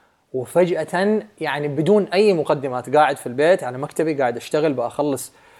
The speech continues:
أشيائي، فجأة دخلت، شفت نوف، يعني، جالسة. أول ما شفتها، نفس الموجة، ضربتني الموجة هذيك، قلت، استغربت من فين جات. خرجت، خرجت، خرجت، خرجت، خرجت، خرجت، خرجت.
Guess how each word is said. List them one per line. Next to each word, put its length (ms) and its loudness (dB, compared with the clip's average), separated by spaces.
أشيائي، 500 0
فجأة 320 -2
دخلت، 320 -4
شفت 220 -8
نوف، 240 -2
يعني، 380 -10
جالسة. 480 2
أول 200 8
ما 80 -2
شفتها، 600 0
نفس 240 -2
الموجة، 380 -4
ضربتني 640 0
الموجة 480 0
هذيك، 260 0
قلت، 180 4
استغربت 580 0
من 140 -8
فين 180 0
جات. 260 -14
خرجت، 600 4
خرجت، 500 4
خرجت، 440 2
خرجت، 380 0
خرجت، 320 0
خرجت، 300 -2
خرجت. 300 0